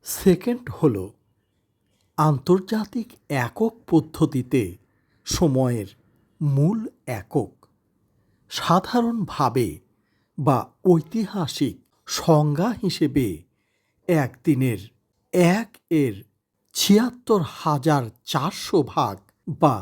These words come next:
প্রথমে দিনকে চব্বিশ ঘন্টায়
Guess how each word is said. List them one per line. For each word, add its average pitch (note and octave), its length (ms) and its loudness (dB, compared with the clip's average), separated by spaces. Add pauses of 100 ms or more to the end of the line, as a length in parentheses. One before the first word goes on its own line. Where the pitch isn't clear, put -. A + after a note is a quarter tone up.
(440)
প্রথমে G3+ 500 0 (160)
দিনকে D#3+ 480 -2 (580)
চব্বিশ G#3 540 4
ঘন্টায় D3 560 -6